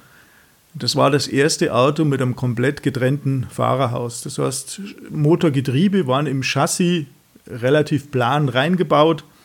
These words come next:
und dann kam als separater Monolith oben eine würfelförmige Kabine drauf mit einem ebenen Boden. Das war damals einfach sensationell, dieses Konzept. Wie gesagt, kam neunzig, ist er vorgestellt worden.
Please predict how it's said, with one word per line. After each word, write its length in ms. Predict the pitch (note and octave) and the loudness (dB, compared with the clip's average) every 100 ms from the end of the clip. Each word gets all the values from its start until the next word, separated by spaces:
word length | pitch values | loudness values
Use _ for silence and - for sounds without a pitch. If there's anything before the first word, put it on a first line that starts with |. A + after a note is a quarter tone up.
| _ _ - | _ _ -14
und 140 | B2+ A#2+ | -6 -2
dann 120 | B2+ | -2
kam 220 | B2 D3 | -2 -2
als 420 | C3 A#2 - - A3 | -2 -4 -8 -12 -14
separater 720 | D#3 C#3+ C3+ B2+ C#3 F3 F3+ | -4 -2 0 2 4 4 2
Monolith 500 | D3+ D3 C#3+ D3+ F#3 | 2 2 2 0 -2
oben 540 | - D3+ D#3 D#3 C#3+ - - - | 0 0 2 0 -2 -6 -18 -4
eine 160 | B2+ A#2+ | -2 2
würfelförmige 720 | D#3+ E3 D3+ C3 C#3+ C3 B2 | 2 2 -2 0 0 -2 -4
Kabine 460 | B2+ A2 C#3+ F#3 | -6 -4 -2 -2
drauf 400 | E3 C#3 D3 D3 - _ _ _ _ _ _ _ _ _ - - - - - - | 0 0 0 -2 -14 _ _ _ _ _ _ _ _ _ -20 -20 -20 -20 -10 2
mit 120 | C#3 | 2
einem 120 | C#3+ | 4
ebenen 500 | C3 F3 F3 D#3+ C#3 | 4 4 6 4 4
Boden. 540 | A#2+ C#3+ F#3 F#3 D3+ B2+ - | 4 4 6 4 2 -4 -10
Das 180 | - B2 | -6 0
war 120 | C3 | 0
damals 340 | B2+ C3 C#3 C#3 | 2 0 0 -2
einfach 300 | B2+ C#3 - | -2 -2 0
sensationell, 720 | C#3 C#3 C#3 C#3 B2 B2+ C3+ | 0 2 0 0 0 0 0
dieses 320 | A#2+ A2 - | -4 -6 -6
Konzept. 520 | B2+ A2 A#2+ A2+ - | -4 -2 -4 -4 -6
Wie 80 | B2 | -6
gesagt, 300 | A#2+ B2+ C3 | 0 0 2
kam 220 | C3+ B2+ | 2 2
neunzig, 500 | B2 C3 E3 - D#3+ | 2 2 0 0 0
ist 140 | C#3+ B2+ | 0 -2
er 80 | |
vorgestellt 500 | B2 C#3 D3 - C#3+ | -2 -2 -2 0 0
worden. 240 | C3+ C#3 | 2 0